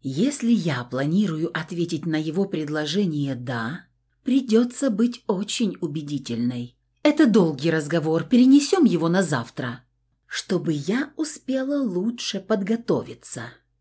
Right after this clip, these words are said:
«Чтобы вы успели лучше подготовиться?»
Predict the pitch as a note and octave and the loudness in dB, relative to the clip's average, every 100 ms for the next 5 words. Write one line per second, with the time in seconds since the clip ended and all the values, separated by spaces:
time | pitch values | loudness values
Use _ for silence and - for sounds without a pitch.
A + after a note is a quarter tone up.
0 | _ _ _ - - - A#3+ A3 A3 B3 | _ _ _ -12 -4 4 6 6 6 6
1 | B3 A#3+ - C4 A3+ G#3+ G#3 G#3+ - G#3+ | 4 2 2 4 6 6 4 0 -2 0
2 | G#3 F3+ G3 E4+ D4 D#3+ - - A2+ A2 | 0 0 0 0 0 -2 -4 -4 -6 -10